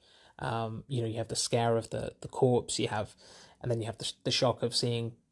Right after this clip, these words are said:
Norman Bates dressed like that. Um, again, it's just, it's just so well done. And one of these kind of, like, urban legends, um, uh, about the making of the film is,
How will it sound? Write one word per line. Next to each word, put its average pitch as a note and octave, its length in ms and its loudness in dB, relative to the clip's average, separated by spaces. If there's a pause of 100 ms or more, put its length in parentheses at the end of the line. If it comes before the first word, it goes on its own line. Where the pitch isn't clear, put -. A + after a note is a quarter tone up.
Norman A#2+ 280 2
Bates A2+ 200 0
dressed B2 260 2
like A#2+ 160 4
that. A#2+ 260 0 (640)
Um, A#2 520 6 (1200)
again, A2+ 280 8
it's A#2+ 180 2
just, - 320 2
it's C3+ 180 0
just A#2+ 180 2
so B2 120 4
well A2+ 240 4
done. A2+ 280 0 (580)
And B2+ 580 6 (500)
one C#3+ 320 10
of B2+ 80 8
these A#2+ 160 6
kind B2 160 2
of, A2 80 0
like, B2 140 0
urban A#2+ 280 -2
legends, A2+ 680 0
um, A2+ 500 -2 (960)
uh, A#2 240 6
about A#2 200 6
the A#2 60 0
making A#2+ 380 0
of A2+ 120 -2
the - 60 -16
film A2 300 -4
is, A2+ 400 -4